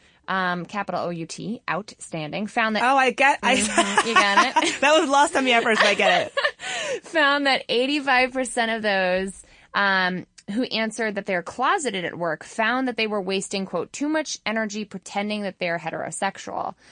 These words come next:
Speaker 1: Furthermore, sixty-one percent said that they subsequently,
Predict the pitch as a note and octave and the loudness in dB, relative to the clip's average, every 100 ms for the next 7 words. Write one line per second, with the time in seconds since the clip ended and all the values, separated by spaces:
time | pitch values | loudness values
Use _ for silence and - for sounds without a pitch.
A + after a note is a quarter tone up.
0 | - _ - D#4 E4 C#4 G#3 F3+ - C#4+ | -20 _ -2 0 0 -2 -2 -4 -4 -6
1 | C4 - C4 A#3+ A#3 A3 F#3+ - G3 F3+ | -6 -6 -2 -2 -4 -4 -4 -4 -4 -4
2 | E3+ F3 - A3 G#3+ G#3+ F#3+ - E3 D#3+ | -6 -6 -2 -4 -4 -8 -8 -6 -6 -6
3 | E3+ | -8